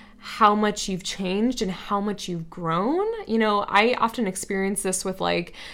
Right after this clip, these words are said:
sometimes I don't feel really ready for something. Like,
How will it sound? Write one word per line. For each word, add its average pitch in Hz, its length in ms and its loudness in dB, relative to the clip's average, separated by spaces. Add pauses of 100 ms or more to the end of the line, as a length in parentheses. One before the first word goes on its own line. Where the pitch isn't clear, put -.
sometimes 277 380 0
I - 20 4
don't 320 160 0
feel 240 180 6
really 208 220 4
ready 170 380 0
for 226 160 0
something. 247 600 -2
Like, 170 220 -2